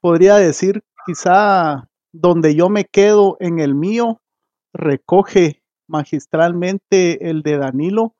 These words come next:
y lo, lo profundiza ya concretando el tema en el orden constitucional actual, porque en el mío yo lo que me propuse fue estudiar cómo se fue configurando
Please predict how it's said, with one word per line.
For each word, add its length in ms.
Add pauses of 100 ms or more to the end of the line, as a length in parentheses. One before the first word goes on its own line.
(440)
y 280
lo, 220
lo 220
profundiza 760
ya 320
concretando 840
el 160
tema 420
en 160
el 140
orden 340
constitucional 720
actual, 400 (1400)
porque 480
en 140
el 140
mío 320
yo 220
lo 160
que 180
me 160
propuse 840 (540)
fue 300
estudiar 800 (440)
cómo 440
se 220
fue 240
configurando 1040